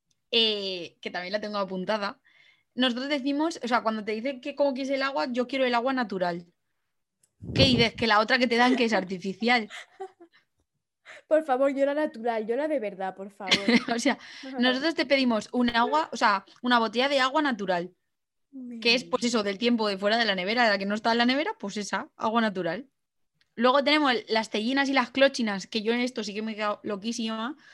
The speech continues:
Speaker 1: porque no sabía yo que las tellinas se llamaban coquinas y que las clochinas se llaman mejillones. O sea, yo a
Speaker 2: Yo
Speaker 1: las
Speaker 2: sí,
Speaker 1: clochinas,
Speaker 2: yo lo de las
Speaker 1: dime.
Speaker 2: clochinas sí que sabía que eran mejillones. No sé, o sea, mm, yo sí lo he dicho muchas veces, clochinas.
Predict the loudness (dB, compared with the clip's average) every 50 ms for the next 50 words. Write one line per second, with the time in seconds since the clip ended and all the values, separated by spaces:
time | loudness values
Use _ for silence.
0 | -20 -20 _ _ _ _ _ _ 2 2 2 2 2 0 -2 0 0 -2 -6 -6
1 | -4 -4 -2 -2 -2 -2 -2 -2 -2 -2 -2 -2 -2 -2 -2 0 -2 -2 -2 -4
2 | -4 -2 -2 0 0 -2 -2 -2 -4 -4 -2 0 0 0 0 0 -2 -4 -6 -4
3 | -4 -4 -2 -2 -2 -4 -4 -8 -14 _ _ _ _ _ _ _ _ _ _ _
4 | _ _ _ _ _ -4 -2 0 2 2 2 2 0 0 2 2 2 2 0 0
5 | 0 0 -2 -2 -4 -12 _ _ _ _ _ _ _ -2 0 0 2 2 2 2
6 | 0 0 0 -2 -2 -2 0 0 0 0 -2 0 0 0 0 2 4 4 4 4
7 | 2 0 -2 -2 -2 -2 -4 -6 -6 -4 -4 -2 -2 -2 -2 -2 -2 -2 -2 -2
8 | -4 -6 -6 -8 -6 -8 -10 -8 -8 -10 -10 -12 -12 -12 -10 -8 -8 -6 -6 -8
9 | -8 -8 -8 -10 -10 -10 -12 -14 -16 -16 -16 -14 -12 -12 -12 -12 -14 -18 -20 -20
10 | -20 _ _ _ _ _ _ _ _ _ _ _ _ _ _ _ -12 -10 -8 -8
11 | -8 -8 -8 -8 -6 -6 -2 0 2 4 4 4 2 0 -4 -8 -10 -12 -12 -14
12 | _ _ _ _ _ _ _ _ -8 -6 -6 -6 -6 -4 -2 -2 -2 -4 -8 -10
13 | -12 -10 -10 -10 -10 -10 -8 -8 -8 -8 -10 -12 -14 _ -12 -10 -10 -10 -12 -14
14 | -16 -16 -16 -18 -20 -20 _ _